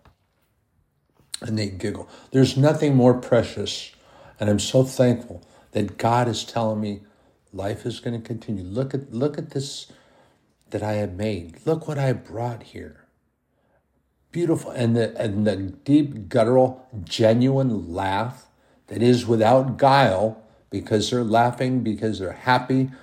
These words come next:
they're joyful, and they know that they like the sound of a person's voice or how they're being talked to. And remember this too. I'm gonna remind you because it's truth. It's the truth and knowledge of the Lord God Almighty.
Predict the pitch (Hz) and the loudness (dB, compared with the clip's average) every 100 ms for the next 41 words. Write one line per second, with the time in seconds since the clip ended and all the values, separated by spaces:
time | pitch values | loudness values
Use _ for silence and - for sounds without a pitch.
0 | _ _ - 87 - - 135 139 127 - | _ _ -14 -12 -12 -2 4 4 4 2
1 | 127 123 - _ _ _ _ _ _ _ | 0 -2 -10 _ _ _ _ _ _ _
2 | _ _ _ _ _ _ - 113 113 107 | _ _ _ _ _ _ 2 4 6 6
3 | 110 131 123 113 104 95 107 113 110 - | 6 6 6 2 0 2 2 0 -2 -6
4 | - 110 117 113 107 90 87 - 95 - | -2 0 2 2 2 -2 -6 -8 -10 -4
5 | 110 110 - 92 85 101 107 117 117 - | -4 -2 -4 -8 -8 -4 -2 -2 -4 -8
6 | 98 98 92 90 85 - - 113 110 101 | -4 -2 -2 -4 -8 -8 2 4 6 2
7 | - - 107 92 90 110 110 - - 120 | -4 -4 -2 -2 0 2 2 -2 -4 -2
8 | 127 - _ _ _ _ _ _ _ _ | -4 -8 _ _ _ _ _ _ _ _
9 | _ _ - 117 123 120 123 135 131 113 | _ _ -2 6 6 8 6 6 6 4
10 | 110 - 131 120 95 101 101 113 107 107 | 0 -2 0 0 0 -2 -2 0 2 4
11 | 117 135 113 101 95 95 107 95 98 - | 4 4 2 0 -4 -2 -2 -2 -4 -8
12 | - - 147 135 - 95 - 92 - - | -12 -2 2 2 0 -6 -8 -8 -8 -4
13 | 139 139 101 98 110 123 110 92 95 92 | -2 -2 -4 -2 0 0 -2 -6 -8 -4
14 | 110 107 117 104 104 95 98 98 85 | -4 -4 -2 -2 -2 -4 -4 -6 -8